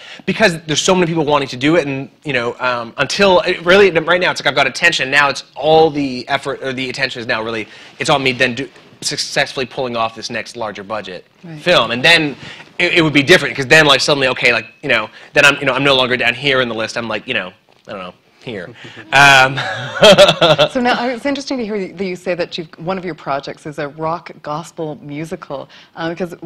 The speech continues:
Speaker 2: one of the things that was really notable in your, in, in Small Town Murder Songs is, is your connection to music. I mean, there was, there are certain scenes where,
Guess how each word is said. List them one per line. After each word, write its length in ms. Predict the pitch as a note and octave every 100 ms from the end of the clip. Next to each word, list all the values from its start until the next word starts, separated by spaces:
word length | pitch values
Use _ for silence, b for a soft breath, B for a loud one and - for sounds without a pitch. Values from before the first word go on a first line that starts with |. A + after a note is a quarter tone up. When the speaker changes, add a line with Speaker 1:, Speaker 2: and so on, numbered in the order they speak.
| E3
Speaker 2:
one 220 | F3 F#3+
of 80 | F#3+
the 100 | E3
things 420 | D#3 E3 E3 D#3 -
that 180 | E3
was 180 | D3 D3
really 240 | D3 E3 D#3
notable 360 | D3+ D#3+ D3+
in 100 | D3
your, 220 | C#3+ C#3 C#3
in, 340 | - D3 C#3+ -
in 180 | C#3+
Small 220 | D3 E3+ D3+
Town 200 | D#3 C#3+
Murder 200 | D#3+ F3
Songs 400 | D#3+ C3 C#3 D3
is, 180 | C#3 D3+
is 180 | D#3 D3
your 100 | D3
connection 360 | E3+ D3+ - D3
to 100 | D3
music. 300 | D3+ D#3 D3
I 60 |
mean, 100 | C#3+ C#3
there 80 | C#3+
was, 160 | C#3 _
there 120 | E3+
are 60 | D#3
certain 300 | D3+ G3 E3
scenes 540 | D#3+ F3 E3 D#3+ D3+
where, 420 | D#3 D3 C#3+ C#3